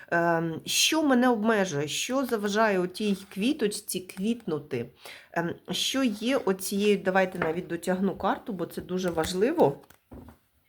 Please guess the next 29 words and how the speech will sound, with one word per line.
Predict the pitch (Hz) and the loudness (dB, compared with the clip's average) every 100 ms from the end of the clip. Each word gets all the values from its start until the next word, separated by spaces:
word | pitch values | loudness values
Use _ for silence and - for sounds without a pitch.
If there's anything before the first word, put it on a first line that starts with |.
| - | -20
що | - - 220 - | -14 -2 0 0
заважає | 170 180 170 160 170 190 240 151 139 - - - - - | -2 -2 0 0 2 2 4 2 0 -8 -20 -20 -20 -6
квітнути. | - 196 214 196 147 139 127 110 135 - - _ - | 2 2 2 2 0 0 -2 -2 -6 -14 -18 _ -6
<clears throat> | 185 143 139 - - | -2 0 -2 -6 2
Емоційна | 226 254 370 349 | 2 4 2 4
дира. | 233 226 226 135 139 - - - - | 4 6 4 4 0 -12 -20 -20 -6
Тут, | 269 262 - | -4 -4 0
е, | 247 226 208 | 4 6 4
знаєте | 202 247 269 262 | 4 4 2 2
як, | 185 156 - | 2 2 -2
чого | 208 214 247 | -4 0 0
дурний, | 208 220 233 | 0 2 2
бо | 208 202 | 2 0
бідний, | 190 247 277 240 | 0 0 4 4
а | 214 | 4
чого | 196 202 208 | 2 2 0
бідний, | 190 208 220 | 2 2 2
бо | 190 202 | 4 2
дурний. | 190 196 202 120 - - - | 2 4 4 4 -2 -16 -10
Е, | 160 175 | -4 2
я | 196 | 4
вас | 196 202 | 2 2
не | |
хочу | 226 208 208 | 4 4 4
образити, | 190 240 302 240 185 | 0 0 0 -4 -8
просто | - 208 220 | -6 -6 -6
хочу | 214 208 214 | -2 -2 -4
сказати, | - 202 208 220 220 | -8 -2 2 2 0
що | 190 - 202 185 | -4 -2 4 2